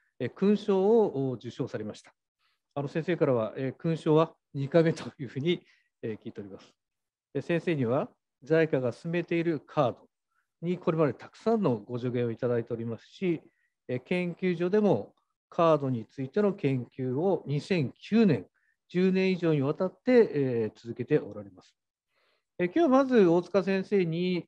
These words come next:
アジアからアフリカに広がる日本の稲作技術、と題した、えー、基調講演をしていただきます。えー、今日はあの、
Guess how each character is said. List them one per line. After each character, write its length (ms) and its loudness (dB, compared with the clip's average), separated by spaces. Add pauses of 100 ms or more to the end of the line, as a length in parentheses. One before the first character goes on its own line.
ア 160 4
ジ 200 2
ア 160 4
か 200 -4
ら 280 2 (380)
ア 120 -2
フ 120 -2
リ 120 0
カ 140 4
に 120 0
広 260 0
が 120 4
る 240 0 (280)
日 140 -2
本 260 2
の 100 0
稲 240 0
作 300 -4
技 100 -2
術、 260 -16 (560)
と 80 0
題 220 4
し 100 -14
た、 320 0 (400)
え 80 -2
ー、 40 -2
基 160 -16
調 220 -2
講 240 2
演 160 2
を 60 2
し 100 -16
て 380 -6
い 80 -20
た 100 -8
だ 80 -10
き 120 -20
ま 80 -20
す。 200 -20 (720)
え 80 2
ー、 40 0 (480)
今 100 6
日 20 8
は 60 8
あ 20 4
の、 260 0